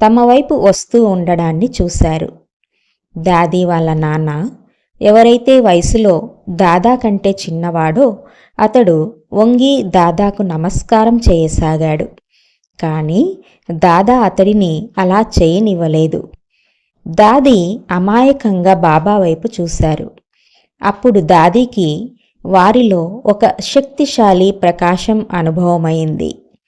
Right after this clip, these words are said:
అది ఒక చాలా సుందరమైన క్షణము. ఎందుకంటే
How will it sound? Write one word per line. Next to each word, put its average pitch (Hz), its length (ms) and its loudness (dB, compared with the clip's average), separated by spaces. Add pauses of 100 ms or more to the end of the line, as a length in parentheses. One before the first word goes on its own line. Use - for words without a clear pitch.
(520)
అది 226 200 2
ఒక 247 220 2
చాలా 202 640 2
సుందరమైన 233 840 2
క్షణము. 170 540 -2 (540)
ఎందుకంటే 180 920 -2